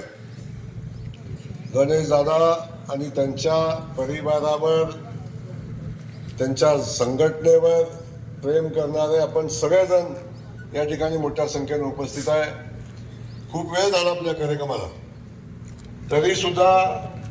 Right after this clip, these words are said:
एवढा उत्साह आपल्या सगळ्यांच्या मध्ये आहे. याचा अर्थ असा आहे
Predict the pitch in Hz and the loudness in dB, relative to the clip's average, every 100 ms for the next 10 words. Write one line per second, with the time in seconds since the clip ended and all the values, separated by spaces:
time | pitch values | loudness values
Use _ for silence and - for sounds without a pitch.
0 | - 147 160 170 165 151 - 160 165 170 | -2 0 4 6 6 2 0 2 4 4
1 | 170 - - - - - - - - - | 2 -2 -10 -14 -14 -14 -14 -14 -10 -4
2 | 135 160 156 143 151 151 151 147 147 147 | 0 2 4 4 4 4 2 2 4 4
3 | 135 151 160 156 135 127 151 147 151 156 | 4 4 2 -2 -4 -2 2 4 2 0
4 | 147 143 - - | 0 0 0 -2